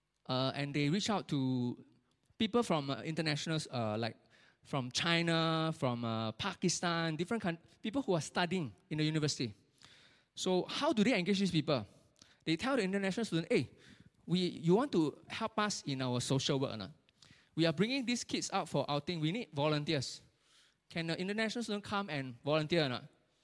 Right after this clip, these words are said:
Oh, then the international, "Yeah, very meaningful. Let,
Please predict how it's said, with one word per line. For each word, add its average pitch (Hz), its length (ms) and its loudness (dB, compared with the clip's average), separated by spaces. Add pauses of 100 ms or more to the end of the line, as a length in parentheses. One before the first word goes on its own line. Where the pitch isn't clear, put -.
(800)
Oh, 175 80 -6
then 247 140 -2
the 185 100 0
international, 220 320 -2
"Yeah, 277 500 -2
very 220 280 0
meaningful. 247 580 -2
Let, 240 160 -2